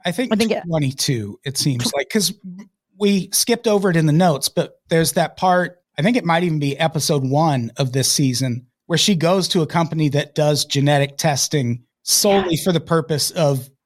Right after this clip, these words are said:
Speaker 1: determining exactly how old a person is. And the guy was like, "Yeah, you're closer to twenty-two."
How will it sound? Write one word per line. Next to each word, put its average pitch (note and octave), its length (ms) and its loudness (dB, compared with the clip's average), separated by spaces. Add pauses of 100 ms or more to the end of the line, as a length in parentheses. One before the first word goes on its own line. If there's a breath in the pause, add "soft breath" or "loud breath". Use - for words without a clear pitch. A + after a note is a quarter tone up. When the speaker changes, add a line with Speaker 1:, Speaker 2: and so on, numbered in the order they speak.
Speaker 1:
determining D#3 540 2
exactly D3 540 -2
how C#3 160 0
old C#3 220 -2
a C3 40 -6
person C3 400 -4
is. G#2+ 380 -6 (220)
And C#3+ 120 0
the C#3+ 40 2
guy D3 220 2
was C#3 180 -2
like, D#3 160 2 (100)
"Yeah, C4+ 140 2
you're A#3+ 120 2
closer A3+ 360 0
to D3+ 80 -2
twenty-two." C#3 640 -2